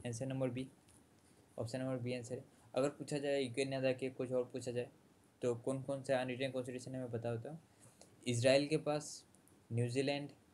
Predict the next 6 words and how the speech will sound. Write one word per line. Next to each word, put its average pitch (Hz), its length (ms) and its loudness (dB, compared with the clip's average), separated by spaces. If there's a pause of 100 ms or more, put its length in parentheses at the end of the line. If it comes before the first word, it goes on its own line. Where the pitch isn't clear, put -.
(140)
सऊदी 120 380 2
अरेबिया 135 420 2 (100)
and 160 220 -2 (120)
कनाडा, 101 380 -4 (440)
ओके। 156 140 -6 (380)
यूके, 147 440 4